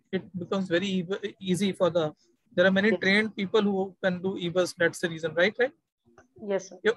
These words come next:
Speaker 1: your practice might be now commonly involving people for the ebus, right?
Speaker 2: Absolutely, sir.
Speaker 1: Okay. So I think, uh, what Doctor Priya told is very right. You know, these are the patients who are ideal candidates for doing an ebus.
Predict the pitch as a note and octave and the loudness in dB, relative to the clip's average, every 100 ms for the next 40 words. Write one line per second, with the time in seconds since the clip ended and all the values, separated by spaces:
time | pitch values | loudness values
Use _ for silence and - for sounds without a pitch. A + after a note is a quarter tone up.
0 | _ G3+ A#3+ A3+ G#3 - B3+ A3+ G#3+ A3 | _ 2 4 4 2 2 0 2 0 0
1 | G#3+ B3 B3 - - G3 F#3+ G#3 A3 F#3+ | -4 -4 -4 -8 -4 0 2 2 4 4
2 | G#3+ A3 G#3 F#3+ F#3+ G3 G#3 G3+ - F#3 | 2 0 -2 0 -2 -2 -6 -10 -10 -8
3 | - F#3+ - F3+ F3+ D#3+ D#3 C#3+ F3+ A#3 | -4 -2 0 0 0 -2 -4 -2 0 0
4 | - _ _ _ _ - B3+ B3+ E4+ B3 | -4 _ _ _ _ -2 0 0 0 0
5 | - E3+ - _ _ _ _ _ - C#3+ | 0 -8 -12 _ _ _ _ _ -20 -18
6 | - C#3+ - _ _ - D4 B3+ B3+ D#4+ | -14 -14 -16 _ _ 0 4 4 2 0
7 | - A3+ A3 C4 B3+ B3 D#4 - A3 C4 | 2 2 4 4 4 2 0 0 4 4
8 | C4 C4+ C4+ A3+ G3 G#3 B3+ A3+ A#3 A3 | 2 0 0 -2 -2 2 4 4 2 -2
9 | A#3+ A#3 G3 F#3 G3 A3 A#3 A#3 A3+ G3 | -6 -6 -8 -4 -2 0 0 2 2 0
10 | F#3 A3 G#3 - G#3+ G#3 F#3+ G3+ - _ | 0 -2 -2 -4 -4 2 2 2 -4 _
11 | _ _ - D#3+ E3 G#3+ G#3+ G3 F3 F3 | _ _ -2 -2 2 0 0 -2 -2 -4
12 | F#3+ G3 F#3 - F#3 F3+ F#3+ G#3 F#3 F3 | -4 -4 -6 -2 -2 0 0 0 -2 -2
13 | G3+ A3 - | -2 -2 -6